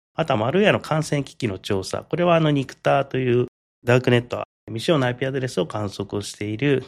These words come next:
システムで、エヌアイシーティーが運用しているものがあるんですけども、そこに届いた攻撃が来ると、まあ、その攻撃の元は感染していますよねっていうことで、感染の元に注意喚起をしましょうっていうのが、まあ、二つ目ですね。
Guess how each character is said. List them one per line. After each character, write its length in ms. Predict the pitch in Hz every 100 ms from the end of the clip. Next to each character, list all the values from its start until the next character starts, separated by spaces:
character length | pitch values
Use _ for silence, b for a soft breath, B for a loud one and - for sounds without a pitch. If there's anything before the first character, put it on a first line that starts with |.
| -
シ 160 | -
ス 80 | 101
テ 120 | -
ム 120 | 107 104
で、 80 |
エ 80 | 107
ヌ 80 | 110
ア 60 | 107
イ 20 |
シ 120 | 107
ー 40 |
テ 80 | 104
ィ 20 |
ー 40 | 107
が 40 |
運 80 | 101
用 120 | 98
し 100 | -
て 80 | 107
い 20 |
る 80 | 101
も 160 | 101 98
の 80 |
が 80 | 101
あ 60 | 104
る 100 | 104
ん 60 |
で 60 | 107
す 100 | -
け 80 | 117
ど 100 | 135
も、 200 | 170 - _ _ _ _
そ 140 | -
こ 100 | 175
に 100 | 160
届 240 | 156 156 139
い 60 | -
た 200 | 85 - _ _
攻 160 | - 107
撃 260 | 107 -
が 140 | 104 101
来 180 | - 123
る 100 | 107
と、 360 | 147 117 101 -
ま 80 | 127
あ、 20 |
そ 80 | 131
の 80 |
攻 120 | 127 147
撃 200 | 139 139
の 100 | 131
元 220 | - 123
は 100 | 113
感 240 | 117 110
染 220 | 107 107
し 80 | 101
て 120 | -
い 60 | 101
ま 140 | 101
す 160 | 101 -
よ 160 | - - -
ね 180 | - 113
っ 40 |
て 200 | 113 -
い 20 | 101
う 40 |
こ 80 | -
と 120 | 123
で、 200 | 165 175 _ _
感 240 | 113 113
染 220 | 104 117
の 280 | 113 139 165
元 260 | 104 107 -
に 280 | 127 170 160 _ _
注 120 | -
意 20 | 104
喚 200 | 104 95
起 100 | 98
を 40 |
し 140 | -
ま 80 | 104
し 100 | - 104
ょ 60 |
う 20 |
っ 20 | -
て 100 | -
い 40 |
う 0 |
の 60 | 165
が、 60 |
ま 100 | 107
あ、 20 |
二 320 | 92 - 95 -
つ 260 | - -
目 80 | 110
で 200 | - -
す 180 | - 139
ね。 120 | 135